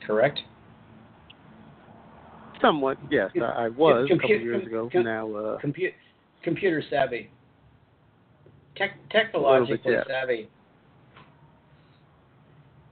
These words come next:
Speaker 1: And, and it feels
Speaker 2: Yes,
Speaker 1: like
Speaker 2: I'd say a little bit.
Speaker 1: Yeah,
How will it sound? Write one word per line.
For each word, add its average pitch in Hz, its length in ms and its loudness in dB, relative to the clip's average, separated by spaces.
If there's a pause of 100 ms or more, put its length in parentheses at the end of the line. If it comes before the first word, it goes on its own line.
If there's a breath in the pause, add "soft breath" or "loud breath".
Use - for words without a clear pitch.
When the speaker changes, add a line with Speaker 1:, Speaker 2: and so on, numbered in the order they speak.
(800)
Speaker 1:
And, 156 360 4 (280)
and 156 160 2
it - 160 -4
feels 139 280 6
Speaker 2:
Yes, - 40 -12
Speaker 1:
like 170 280 6
Speaker 2:
I'd 143 40 -4
say 135 100 2
a 120 40 2
little 113 180 -2
bit. 110 180 -6 (920)
Speaker 1:
Yeah, 156 200 6